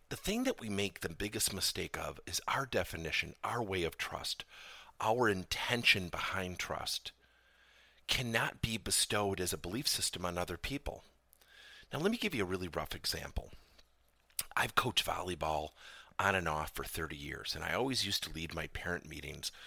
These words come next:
with a little bit of humor, but certainly sending a message. I would always ask parents, "Show me by a raise of, you know, raising your hands, how many of you want me to be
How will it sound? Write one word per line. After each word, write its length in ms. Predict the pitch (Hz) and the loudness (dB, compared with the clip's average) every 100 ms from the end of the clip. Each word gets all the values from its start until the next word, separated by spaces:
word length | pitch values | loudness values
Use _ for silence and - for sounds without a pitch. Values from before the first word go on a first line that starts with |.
| - - | -18 -10
with 140 | - - | -6 -4
a 60 | |
little 260 | 226 269 330 | -2 0 0
bit 160 | 226 165 | 0 0
of 80 | |
humor, 280 | - 95 90 - | 0 0 -2 -2
but 160 | - | 0
certainly 320 | - - 123 | 2 2 0
sending 420 | 107 - 95 90 80 | 2 2 2 0 -4
a 60 | |
message. 520 | 78 78 - - - - _ - - - - - | -4 -4 -2 -4 -6 -10 _ -20 -20 -18 -10 -4
I 80 | |
would 180 | 120 120 - | -4 -4 -2
always 360 | 139 151 151 - | 0 2 2 0
ask 340 | - 92 - - | 0 0 -2 -2
parents, 540 | - 73 60 - - - - - - - - - | -4 -4 -4 -4 -4 -8 -20 -20 -20 -20 -20 -2
"Show 220 | - - 208 | 8 8 8
me 260 | 214 117 | 4 2
by 160 | 98 110 | 2 4
a 80 | 90 | 6
raise 300 | 101 107 101 | 4 2 0
of, 80 | - - - - - | -2 -6 -10 -18 -14
you 100 | - | -2
know, 120 | 92 78 | -2 2
raising 300 | 104 110 107 | 2 2 0
your 100 | 85 | -2
hands, 460 | - 90 80 76 | -2 -2 -2 -4
how 160 | - 156 | 0 2
many 160 | 196 139 | 4 2
of 100 | 104 | 0
you 80 | |
want 220 | 95 98 90 | -2 -2 -2
me 80 | |
to 80 | 85 | -6
be 140 | 76 | -6